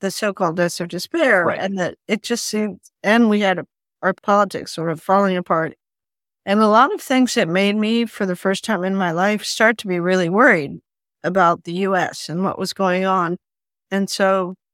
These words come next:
Speaker 1: that's kinda how I got to where I got. I also was, last thing, I started, I fell into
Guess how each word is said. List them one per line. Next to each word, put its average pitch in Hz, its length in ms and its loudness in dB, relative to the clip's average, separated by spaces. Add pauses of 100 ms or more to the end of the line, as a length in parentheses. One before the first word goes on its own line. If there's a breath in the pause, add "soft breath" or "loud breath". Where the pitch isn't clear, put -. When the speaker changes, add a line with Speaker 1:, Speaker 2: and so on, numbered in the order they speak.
(320)
Speaker 1:
that's 202 240 0
kinda 233 220 -2
how 202 180 0
I 180 80 2
got 185 280 -2
to 170 100 -8
where 170 120 -4
I 160 100 -4
got. 185 340 0 (240)
I 240 160 6
also 277 400 2 (100)
was, 208 160 -10
last 202 340 2
thing, 165 220 -8 (480)
I 220 120 0
started, 285 540 0 (380)
I 220 100 -4
fell 294 300 0
into 254 480 0